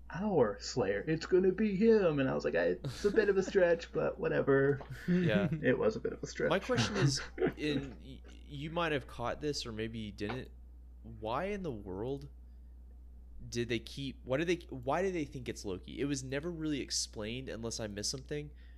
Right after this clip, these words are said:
Speaker 2: of why they kept saying it was Loki. Like, why do they think it's Loki? What if it's not Loki? What if, what if that's not, like, a version of Loki?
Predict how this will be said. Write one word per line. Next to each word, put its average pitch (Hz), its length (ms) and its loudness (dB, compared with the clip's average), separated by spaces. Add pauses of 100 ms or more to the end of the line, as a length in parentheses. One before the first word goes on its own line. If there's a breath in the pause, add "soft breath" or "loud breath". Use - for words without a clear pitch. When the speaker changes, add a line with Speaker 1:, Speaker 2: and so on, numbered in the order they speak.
(180 soft breath)
Speaker 2:
of 117 240 -6
why 113 240 -2
they 120 120 0
kept - 240 -8
saying 110 280 -2
it 101 40 -6
was 95 140 -8
Loki. 98 380 -6
Like, 101 120 -6 (120)
why 104 200 0
do 127 100 -6
they 117 140 -4
think 110 140 -8
it's 104 140 -10
Loki? 87 300 -8
What 123 140 0
if 147 80 0
it's - 200 -8
not 117 200 -4
Loki? 95 200 -8
What 107 140 -2
if, 117 180 -2
what 120 180 -4
if 123 60 -4
that's 127 200 -4
not, 117 180 -2
like, 101 220 -4
a 107 40 -8
version 104 360 -4
of 98 140 -8
Loki? - 340 -8